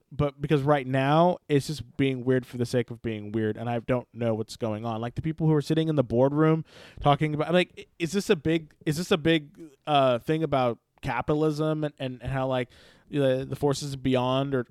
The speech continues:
or, or, or in charge are trying to do something with, like, making us eat sentient meat? Like, I don't, like, I don't care about that. Like, I really don't.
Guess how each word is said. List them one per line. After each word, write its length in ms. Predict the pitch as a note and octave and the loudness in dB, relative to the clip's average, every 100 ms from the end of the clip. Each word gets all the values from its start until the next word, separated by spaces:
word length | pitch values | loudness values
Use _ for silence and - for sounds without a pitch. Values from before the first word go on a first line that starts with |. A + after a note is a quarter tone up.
| - | -4
or, 340 | B2 A#2+ A#2 _ - _ _ _ _ - - - | -2 -2 -4 _ -20 _ _ _ _ -20 -20 -12
or, 480 | C3 A2+ A#2+ B2+ B2+ | -10 -8 -2 -2 0
or 100 | C3+ | -2
in 100 | C3 | -4
charge 380 | - C#3 C#3+ C#3 | 0 4 4 2
are 40 | |
trying 200 | C#3+ C#3 | 0 0
to 0 | |
do 80 | C3 | 0
something 260 | C#3+ C#3 | -2 -2
with, 160 | C3+ B2+ | -4 -2
like, 240 | B2+ B2 | -2 -2
making 400 | A#2+ B2+ C3 C#3 | -2 -4 -4 -6
us 220 | C3+ B2 - | -4 -8 -6
eat 240 | C3 C3+ | -6 -6
sentient 420 | - C3 C3+ B2+ | -6 -6 -4 -6
meat? 180 | A2+ B2 C3 | -4 -6 -6
Like, 140 | C#3+ | -4
I 100 | D#3 | 0
don't, 240 | F3 E3+ _ _ _ _ _ - | 0 0 _ _ _ _ _ 0
like, 120 | D#3+ | 6
I 60 | |
don't 120 | G3 G#3 | 8 6
care 300 | - F#3 F3+ | 2 2 4
about 220 | B2 G2 | 0 -6
that. 180 | F2+ - _ _ - | -16 -18 _ _ -8
Like, 120 | D3 | -4
I 40 | |
really 260 | D#3 F3 F3 | 0 4 4
don't. 260 | D#3 A#2 | 4 0